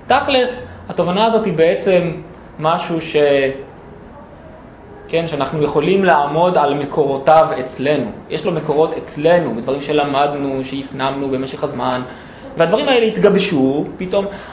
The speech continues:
אבל אני חושב שכאן את קצת סוטה מהאופן שבו רבי נחמן הבין את זה.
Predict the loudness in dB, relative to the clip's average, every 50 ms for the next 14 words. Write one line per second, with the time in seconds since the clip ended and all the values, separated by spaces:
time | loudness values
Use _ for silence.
0 | -12 -6 2 2 2 2 2 0 -2 -2 -2 -2 0 0 0 0 0 -4 -4 -4
1 | -2 0 0 2 2 0 -2 -4 -8 -12 -18 -20 -20 -18 -10 -4 -4 -4 -4 -4
2 | -2 2 2 2 2 0 -4 -10 -12 -16 -18 -20 -20 -20 -20 -20 -20 -20 -20 -20
3 | -20 -18 -14 -6 -4 -4 0 2 2 4 4 4 4 2 2 0 0 -2 0 2
4 | 2 2 2 2 2 2 2 2 0 -2 -4 -4 -6 -8 -8 -10 -10 -12